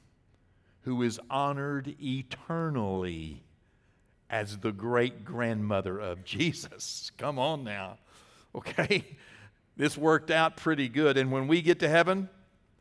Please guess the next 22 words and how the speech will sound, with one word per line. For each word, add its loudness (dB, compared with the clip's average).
if 6
we 6
see 2
Abraham 4
and, -2
and, 0
and, -2
and -2
Sarah 6
and 2
Isaac 4
and 0
Rebekah, 2
I 6
want 2
you -8
to -4
know, 0
I 4
believe -2
that -2
Jacob 2